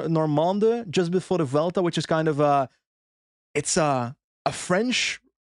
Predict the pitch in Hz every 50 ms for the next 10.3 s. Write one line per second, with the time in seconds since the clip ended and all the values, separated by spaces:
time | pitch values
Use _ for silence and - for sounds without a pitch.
0 | - - 180 170 165 165 160 156 151 151 147 139 151 160 180 180 170 156 156 160
1 | 185 202 208 208 214 220 190 202 196 - 208 202 196 - 208 196 196 - 208 208
2 | 208 - - 220 220 220 220 214 - - _ _ _ _ _ _ - - 196 196
3 | 190 - - 202 190 190 165 156 180 175 180 185 175 139 123 151 139 127 131 127
4 | 117 135 123 117 117 120 120 156 190 190 - _ _ - - - 143 135 135 131
5 | 131 127 - _ _ _ - 196 175 147 175 147 - - 127 117 110 110 117 -
6 | _ _ _ _ _ - 170 185 160 208 202 175 190 190 151 175 175 180 185 190
7 | 190 190 180 - - _ _ _ _ _ _ _ _ - - 180 180 180 170 -
8 | 170 165 160 139 165 160 160 160 156 135 156 151 151 151 160 147 - - _ _
9 | _ _ - 208 202 160 185 220 262 - 294 294 240 170 135 151 175 214 - 233
10 | 208 190 165 170 156 135